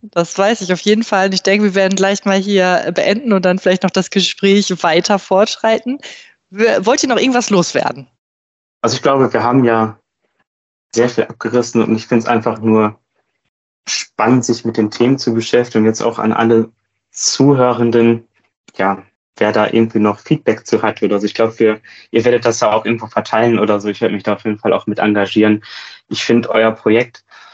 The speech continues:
Speaker 2: super, super spannend, ähm, auch diese,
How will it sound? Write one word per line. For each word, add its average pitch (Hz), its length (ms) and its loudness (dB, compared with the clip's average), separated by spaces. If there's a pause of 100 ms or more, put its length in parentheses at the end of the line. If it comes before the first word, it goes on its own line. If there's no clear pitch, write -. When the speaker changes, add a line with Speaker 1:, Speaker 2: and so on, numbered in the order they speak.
(260)
Speaker 2:
super, 127 360 0
super 110 340 -2
spannend, 117 680 0
ähm, 107 460 2 (180)
auch 107 160 -4
diese, 104 420 0